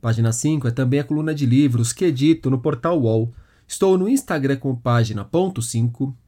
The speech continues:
no Twitter como arroba Rod Casarim e no Telegram, só procurar pelo grupo Página Cinco. Crime e Castigo, O Príncipe, Os Demônios, Os Irmãos Karamazov,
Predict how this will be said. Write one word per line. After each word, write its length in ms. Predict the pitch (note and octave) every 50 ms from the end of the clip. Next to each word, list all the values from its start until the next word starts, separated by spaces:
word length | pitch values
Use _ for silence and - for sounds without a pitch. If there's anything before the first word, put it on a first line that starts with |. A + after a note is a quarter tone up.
| _ -
no 100 | G3 A#3
Twitter 540 | - - D#3+ F3+ G3+ G3+ - A#2+ G2+ G#2+
como 180 | - - E3+ G3
arroba 280 | F3+ E3 F#3 F3 F3+ D3+
Rod 360 | A#2+ C3+ C3+ C3+ C3 A#2+ A#2 A#2
Casarim 680 | A#2 - E3 F#3+ F3+ D3 A#2+ A2+ B2 D3 F3+ G#3 - _ _ _ _ _ -
e 80 | A#3
no 100 | A3 A3
Telegram, 580 | G#3+ - - C#3+ C3+ B2 A#2 G#2+ G#2+ A2 F#2+ F2+ - _ _
só 280 | - - - A3 A3 A3
procurar 400 | A3 G3+ F#3 - D#3 D3+ D3+ A#2+
pelo 160 | C#3 B2 A2
grupo 420 | G#2+ A#2+ C#3 C#3 A#2+ - B2+ A#2+ - _ _ -
Página 400 | D#3+ D#3+ D#3 C#3 C#3 C3 B2 A#2+
Cinco. 500 | A#2+ - - F2+ D#2+ - - _ _ _ _ _ _ _ _ _ _ _ _ _ _ _ _ _ _ -
Crime 300 | - C4 C#4 C#4+ A3+ F#3+
e 60 | -
Castigo, 680 | - B2+ A#2+ - - - C3+ C3 C3 C3+ C#3 C#3+ C#3 _ _ _ _ _ _
O 80 | - A#2
Príncipe, 760 | A#2 - C3 C#3 D3+ D3 - - - B2+ - - C#3+ C#3+ - _ _ _
Os 160 | - A2 G#2
Demônios, 760 | F#2 A2 G#2 A2 A2+ C3 C3+ C3 C3 B2+ C3 B2 - - - _ _ _ _ _ _ _
Os 140 | C#3 C3 C3
Irmãos 420 | C#3 C3 B2 C3 C#3 C#3+ C#3 B2
Karamazov, 880 | - - B2 A#2 A2+ A2+ A#2 B2 C3+ C#3 C#3 C3+ C3+ C3+ C3+ C#3 C#3 B2